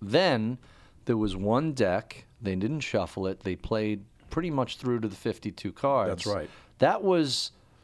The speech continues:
Speaker 1: astonishing that nobody had sat back and said, "Oh, we should be able to track the math of this and figure out how to beat the dealer."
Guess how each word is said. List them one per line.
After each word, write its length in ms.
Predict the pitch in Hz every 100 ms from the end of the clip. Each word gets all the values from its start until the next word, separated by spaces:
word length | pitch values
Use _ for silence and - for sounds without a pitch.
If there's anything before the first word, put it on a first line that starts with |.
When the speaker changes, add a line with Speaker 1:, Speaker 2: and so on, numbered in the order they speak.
| - - - _ -
Speaker 1:
astonishing 640 | 127 - 180 277 - 147
that 160 | 135 -
nobody 440 | 120 120 120 120
had 240 | 110 110 98
sat 640 | - - - - 120 104
back 280 | - 123 170
and 120 | 107
said, 320 | - 104 98 - - - -
"Oh, 140 | 185 196
we 200 | 139 214
should 200 | - 190
be 120 | 165
able 200 | 151 135
to 60 | 113
track 320 | - 110 -
the 60 |
math 300 | 107 101 95
of 120 | 107 87
this 200 | 85 92
and 120 | 87
figure 280 | 90 90 87
out 100 | 80
how 100 | 85
to 80 |
beat 240 | 73 90 85
the 100 | 82
dealer." 380 | 80 78 76